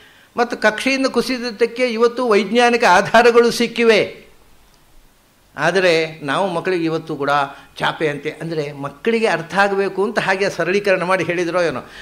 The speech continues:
ಮಕ್ಕಳಿಗೆ ಕಕ್ಷೆಯಿಂದ ಕುಸಿಯಿತು ಅಂದರೆ ಕಕ್ಷೆ ಅಂದರೆ ಏನು ಅಂತಾವೆ. ಏನು ಹೇಳಬೇಕು ಪಾಪ. ಹಾಗಾದರೆ ಒಂದು certain age ಅವರಿಗೆ ಅದು ಅರ್ಥ ಆಗುವವರೆಗೆ ಏನು ಚಾಪೆ ಹಾಗೆ ಮಡಚಿ ಬಗಲಲ್ಲಿ ಹಿಡ್ಕೊಂಡು ಹೋದ ಅಂತ ಹೇಳಿದರು. ಕೊನೆಗೆ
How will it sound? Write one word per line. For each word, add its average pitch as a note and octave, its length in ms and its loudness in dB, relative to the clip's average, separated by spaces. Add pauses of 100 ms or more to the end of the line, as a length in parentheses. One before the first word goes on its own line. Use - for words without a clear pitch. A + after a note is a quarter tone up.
(160)
ಮಕ್ಕಳಿಗೆ G3+ 380 -2
ಕಕ್ಷೆಯಿಂದ G#3 540 -2
ಕುಸಿಯಿತು G3 480 -4
ಅಂದರೆ G3 200 -2
ಕಕ್ಷೆ - 560 -2
ಅಂದರೆ G#3 220 2
ಏನು F#3+ 280 -2
ಅಂತಾವೆ. C#3 600 -6 (560)
ಏನು D4 220 6
ಹೇಳಬೇಕು F3 300 0
ಪಾಪ. A#2+ 220 -6 (340)
ಹಾಗಾದರೆ B3+ 280 2
ಒಂದು G3+ 340 -4
certain A#3 400 0
age A3+ 280 2
ಅವರಿಗೆ F#3+ 240 -2
ಅದು F#3 140 0
ಅರ್ಥ F3+ 300 0
ಆಗುವವರೆಗೆ G3 680 2 (240)
ಏನು C4+ 380 -4
ಚಾಪೆ A3 320 4
ಹಾಗೆ F3+ 240 0
ಮಡಚಿ F3+ 280 -4
ಬಗಲಲ್ಲಿ E3 340 0
ಹಿಡ್ಕೊಂಡು D3 280 -6
ಹೋದ C#3 140 -4
ಅಂತ A#2+ 180 -8
ಹೇಳಿದರು. G#2 380 -14 (300)
ಕೊನೆಗೆ G3+ 640 2